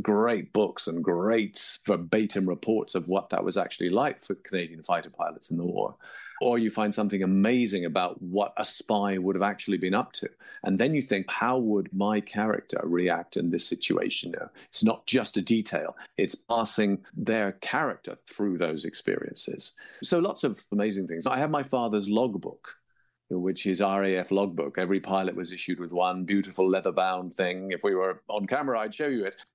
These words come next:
And in it is every single flight he took from when he volunteered six months before war broke out, because as he told me, he said, "I was damned if I was gonna be shot in a trench."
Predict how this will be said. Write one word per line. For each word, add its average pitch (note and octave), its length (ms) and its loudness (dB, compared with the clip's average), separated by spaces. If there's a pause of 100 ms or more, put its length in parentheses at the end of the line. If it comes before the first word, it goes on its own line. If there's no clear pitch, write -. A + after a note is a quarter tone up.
(220)
And B2 260 0
in C#3+ 160 0
it G#2 240 -4 (140)
is G2+ 260 -2
every A#2+ 420 2
single A2 420 2
flight G2 420 0
he F2+ 140 -2
took - 440 -2
from F2+ 360 0
when G2+ 200 2
he F#2 100 0
volunteered A#2+ 640 2
six - 240 -2
months B2 200 2
before G#2 260 2
war G2+ 260 4
broke F2 300 0
out, G#2 400 0
because F#2+ 280 -12
as G2 140 -4
he G2 100 -4
told F#2+ 300 0
me, G2 220 -4 (120)
he G2 100 -2
said, F#2+ 200 0
"I F#2+ 80 2
was F#2 140 -2
damned F3+ 320 0
if A#2+ 100 -2
I G#2+ 120 2
was F#2+ 120 -4
gonna F2+ 160 -10
be F2 120 -12
shot G#2 260 -4
in D#2 100 -18
a D2+ 40 -20
trench." - 520 -8